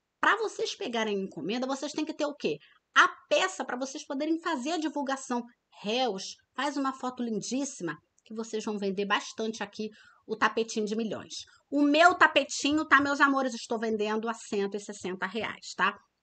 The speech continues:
Preço sugerido pra venda. "Professora Carla, eu posso vender a menos?" Pode. Eu falei aqui para todos vocês o meu preço.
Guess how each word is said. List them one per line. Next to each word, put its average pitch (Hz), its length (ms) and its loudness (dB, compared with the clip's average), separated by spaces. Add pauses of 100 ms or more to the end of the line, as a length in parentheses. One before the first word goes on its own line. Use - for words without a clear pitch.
(100)
Preço 269 500 6
sugerido 247 640 0
pra 247 180 0
venda. 151 280 -6 (560)
"Professora 330 580 4
Carla, 285 320 0
eu 262 120 -2
posso 277 260 -4
vender 233 260 -2
a 196 80 0
menos?" 214 560 -2 (340)
Pode. - 440 -6
Eu 208 100 0
falei 208 260 -2
aqui 202 140 -6
para 196 180 -4
todos 190 260 -6
vocês 254 400 -2
o 277 60 -2
meu 262 240 0
preço. 156 320 -6